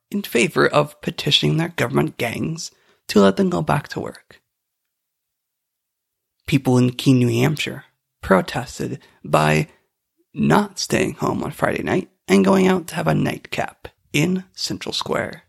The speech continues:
Why? There are many people in New Hampshire who love freedom,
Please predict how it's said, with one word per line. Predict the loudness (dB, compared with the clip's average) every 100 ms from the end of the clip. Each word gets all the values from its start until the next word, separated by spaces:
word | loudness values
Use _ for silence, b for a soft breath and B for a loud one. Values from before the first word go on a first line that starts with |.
| _ _
Why? | 0 2 2 -4 -10 _ _ _ _ _
There | 4
are | 4
many | 2 0
people | -2 -6 -4
in | -4
New | -4
Hampshire | -6 -6 -4 -4 -4 -10 _ _ _ _ _ _ _ _
who | -4
love | 0 -2 -4
freedom, | -10 -12 -14